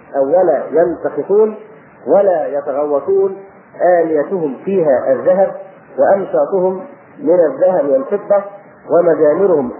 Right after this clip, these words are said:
الألوة وركحهم المسك". العرق، عرق أهل الجنة هو المسك. "ولكل واحد منهم زوجتان يرى مخ سوقهما من وراء اللحم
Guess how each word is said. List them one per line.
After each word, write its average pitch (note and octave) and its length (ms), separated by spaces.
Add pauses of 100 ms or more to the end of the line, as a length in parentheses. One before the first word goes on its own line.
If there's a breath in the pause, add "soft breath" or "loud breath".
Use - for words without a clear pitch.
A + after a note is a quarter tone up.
الألوة F#3+ 640 (200)
وركحهم D#3 640 (100)
المسك". C3 320 (280)
العرق، C3 460
عرق D3+ 320
أهل D#3 80
الجنة D#3 440 (200)
هو C#3+ 180 (120)
المسك. A#2+ 280 (800)
"ولكل G3 440
واحد F3+ 400
منهم G#3+ 580 (180)
زوجتان D#3+ 720 (200)
يرى E3 400
مخ D#3+ 340
سوقهما G#3 640 (520)
من G3+ 180
وراء F3 360
اللحم E3 380